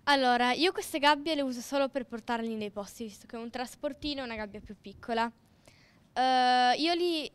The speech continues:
io tengo, eh, i conigli in una gabbia, eh, abbastanza grande, è tipo, è novanta centimetri per cinquanta, eh, però, eh, spesso li libero in giardino.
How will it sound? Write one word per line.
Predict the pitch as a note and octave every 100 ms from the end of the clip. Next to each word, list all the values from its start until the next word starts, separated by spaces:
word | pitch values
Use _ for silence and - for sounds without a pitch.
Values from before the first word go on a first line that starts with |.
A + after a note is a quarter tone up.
| _
io | D4 E4+
tengo, | - C4 A#3+ A3+ A3+ A3+ A3 G#3+ -
eh, | G#3+ G#3+ G#3+
i |
conigli | - D4 D#4 D#4+
in | B3+
una | A#3
gabbia, | A3 A3+ G#3 G3 G3+ G3+ F#3+ _ -
eh, | G3+ G3
abbastanza | G3+ A3 - C4+ C4+
grande, | A#3+ A3+ G#3+ A3+ A#3+ C4+ -
è | A3+ A3 G#3+
tipo, | G#3+ A3+ G#3+
è | - A3+
novanta | A3+ A#3 B3+ C4
centimetri | - A#3 A#3 A#3 G#3+ G#3+
per | G#3 G3+
cinquanta, | - A#3+ B3 A3+ A3+ A#3+ C4+ - - - - - - _ _ _
eh, | - C4+ C4 B3+
però, | E4 E4+ F4+ F#4+ - -
eh, | A3+ A3+ A#3
spesso | - C#4+ D#4
li | C#4
libero | A#3+ A#3 A#3+
in | A#3
giardino. | C4 C4 C4+ C#4 C#4 D#4